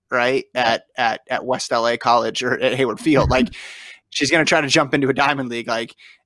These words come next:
Speaker 1: y-, she'd probably wanna put the spikes on a bit first, but that's, like, where she's training. So it's hard to envision a, a Diamond League with the majority of the countries competing,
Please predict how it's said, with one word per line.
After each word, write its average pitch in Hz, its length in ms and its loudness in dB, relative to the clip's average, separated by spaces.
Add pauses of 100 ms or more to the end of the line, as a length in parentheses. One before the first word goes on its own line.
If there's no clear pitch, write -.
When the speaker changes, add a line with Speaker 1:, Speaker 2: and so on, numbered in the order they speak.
(100)
Speaker 1:
y-, 117 400 -8
she'd 127 260 -8
probably 139 220 2
wanna 123 300 2
put 123 140 -6
the 104 60 -10
spikes - 400 0
on 107 380 -2 (560)
a 127 100 0
bit - 180 -4
first, - 340 -2
but 117 200 -10
that's, - 580 -2
like, 120 160 -14
where 120 200 0
she's 113 220 -6
training. 151 360 -2
So 123 280 0 (420)
it's 143 160 -2
hard 156 320 4
to 127 260 2
envision 120 760 0
a, 101 440 -4 (120)
a 123 100 -4
Diamond 127 440 0
League 120 280 -4
with 113 360 -2 (360)
the 127 140 0
majority 127 580 4
of 113 100 0
the 107 340 0 (1120)
countries 135 400 0
competing, 170 640 -6